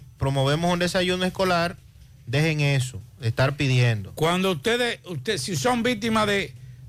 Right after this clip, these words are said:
Speaker 2: de verdad, porque no es que lo van a cancelar porque usted lo dice, pero lo investigan, ya hay forma de investigarlo. Si usted si-, ha sido víctima de chantaje por un agente de Sutran, dígame dónde fue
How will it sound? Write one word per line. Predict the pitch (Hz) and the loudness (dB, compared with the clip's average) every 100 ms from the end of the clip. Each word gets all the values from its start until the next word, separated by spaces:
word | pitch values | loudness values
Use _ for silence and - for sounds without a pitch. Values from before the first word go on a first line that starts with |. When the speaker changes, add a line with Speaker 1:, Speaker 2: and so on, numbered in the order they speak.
| - | -12
Speaker 2:
de | - 113 | -2 2
verdad, | 117 113 120 139 127 | 4 4 2 2 2
porque | - 120 160 - | 0 -2 -2 -2
no | 104 | 0
es | 123 | 2
que | 127 | 4
lo | 127 | 4
van | 123 | 2
a | 123 | 2
cancelar | 123 123 127 139 | 2 2 2 0
porque | 139 | 0
usted | 123 127 | 0 2
lo | 123 | 2
dice, | 208 135 - - - - - | 0 -2 -8 -20 -20 -20 -8
pero | 110 110 | -2 0
lo | 110 | 2
investigan, | 110 107 - 143 160 92 - - - - | 2 0 0 0 0 -2 -8 -18 -20 -8
ya | - | 0
hay | 123 | 2
forma | 127 143 139 | 2 2 2
de | 131 | 2
investigarlo. | 127 120 110 101 90 - - - - | 2 0 0 -2 -2 -8 -20 -20 -8
Si | - | 0
usted | 131 127 190 | 2 2 0
si-, | 147 | 0
ha | 185 170 165 | -2 0 0
sido | 160 175 | 2 2
víctima | 170 160 170 | 0 0 0
de | 160 | 2
chantaje | 135 147 127 165 135 123 - - - - | 2 2 2 2 4 2 -2 -20 -20 -4
por | 139 | 0
un | 147 175 | 2 2
agente | 143 175 160 | 2 0 0
de | 160 151 | 0 0
Sutran, | 127 127 165 160 127 - - - - - - - - - | -2 -2 0 0 0 -4 -20 -20 -20 -20 -20 -20 -20 -2
dígame | 127 127 180 208 196 | 2 4 4 2 2
dónde | 185 190 | 2 2
fue | 160 208 220 208 | 0 2 0 0